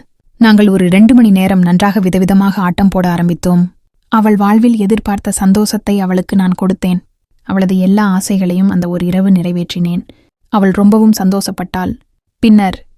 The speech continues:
எங்கண்ணன் கண்முழிக்க முதல் அவள் அவளது ரூமிற்கு சென்று விட்டாள். அன்றிலிருந்து இன்று வரை அவளை நான் அனுபவித்துக் கொண்டேதான் உள்ளேன். என் காதலி எனக்கு அண்ணியாக வந்து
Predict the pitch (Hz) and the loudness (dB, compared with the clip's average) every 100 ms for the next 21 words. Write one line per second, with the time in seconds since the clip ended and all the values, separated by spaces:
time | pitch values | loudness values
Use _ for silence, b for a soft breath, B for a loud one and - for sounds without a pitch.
0 | _ 214 214 208 214 226 247 240 208 208 | _ 0 2 4 4 6 4 4 2 4
1 | 214 208 208 190 185 196 226 - 202 196 | 2 0 0 0 0 0 -2 -2 -2 0
2 | 190 190 185 190 190 214 196 - 196 180 | 0 0 0 0 2 2 2 -4 -2 -2
3 | 175 180 160 - 180 - _ _ _ - | 0 -4 -6 -8 -10 -12 _ _ _ 0
4 | 202 202 220 220 233 247 214 214 226 214 | 2 4 2 4 4 4 4 4 2 0
5 | 220 202 202 208 202 190 185 196 208 196 | 0 0 0 2 2 2 2 2 0 0
6 | 214 - 196 190 196 196 202 185 185 196 | -4 -2 0 0 0 0 0 0 0 -2
7 | - _ _ _ - 226 214 220 220 247 | -4 _ _ _ 0 2 2 0 2 4
8 | 247 220 214 196 196 220 214 214 196 185 | 4 0 -2 0 2 2 0 -2 -2 0
9 | 190 | -2